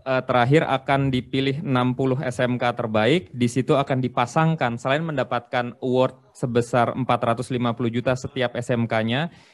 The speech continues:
di situ akan dipasangkan. Jadi akan ada serah terima industri untuk dijadikan, apa, mentor dan mentee mencapai tujuan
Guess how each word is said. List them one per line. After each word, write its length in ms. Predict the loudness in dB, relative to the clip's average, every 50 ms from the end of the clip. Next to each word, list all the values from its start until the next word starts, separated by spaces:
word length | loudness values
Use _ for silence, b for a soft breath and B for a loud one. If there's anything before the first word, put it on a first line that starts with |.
| B B _
di 80 | -6 0
situ 240 | 0 0 2 4 2
akan 320 | 2 2 2 0 0 0
dipasangkan. 640 | 0 0 0 0 2 2 2 2 2 2 0 0 2
Jadi 240 | 2 2 2 2 0
akan 320 | 0 0 0 0 0 0
ada 600 | -2 -2 0 0 0 0 0 -2 -2 -4 -6 -10 _
serah 320 | -12 -10 -6 -4 -4 -4 -4 -6
terima 400 | -6 -4 -2 0 0 0 0 0
industri 720 | 2 2 4 4 2 2 -2 -4 -4 -2 -2 -2 -2 -4 b b b b b b b
untuk 400 | 0 2 2 4 4 2 2 0
dijadikan, 880 | -4 0 2 2 2 2 0 -2 -2 0 2 2 2 2 0 -4 -6 -10 _
apa, 320 | -6 -6 -4 -4 -6 -2
mentor 480 | 0 0 2 2 0 2 2 2 2 4
dan 240 | 2 2 2 2 0
mentee 560 | 0 0 -2 -4 -2 -2 -2 -2 -2 -4 -8 b b b b b b b b _ _ _ _ _ -8 -2 0
mencapai 640 | 0 2 4 2 2 2 2 2 2 4 2 0 0
tujuan 320 | 0 0 2 4 4 4